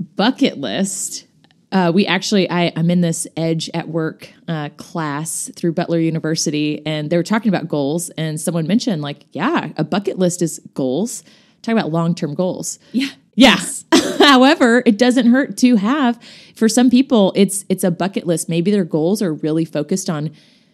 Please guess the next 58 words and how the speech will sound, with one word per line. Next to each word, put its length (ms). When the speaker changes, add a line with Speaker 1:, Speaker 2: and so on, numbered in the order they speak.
Speaker 1:
"This 160
is 140
what 100
I 80
wanna 280
do 260
before 480
I 80
kick 320
the 80
bucket." 500
And 120
they 60
Speaker 2:
Yeah. 60
Speaker 1:
have 160
that 160
written 220
down 240
somewhere. 440
And 140
every 220
year 200
it's 180
ticking 340
one 160
of 80
those 180
things 220
off. 220
And 80
you 60
say, 160
"Okay, 380
here's 300
my 100
bucket 260
list. 300
Here's 220
the 100
one 280
thing 160
I'm 80
gonna 140
do 140
in 100
twenty 260
twenty-one. 600
I'm 80
gonna 100
take 180
a 40
road 340
trip 340
to 440
Maine 480
or 60
Speaker 2:
Mm-hmm. 60
Speaker 1:
wherever." 520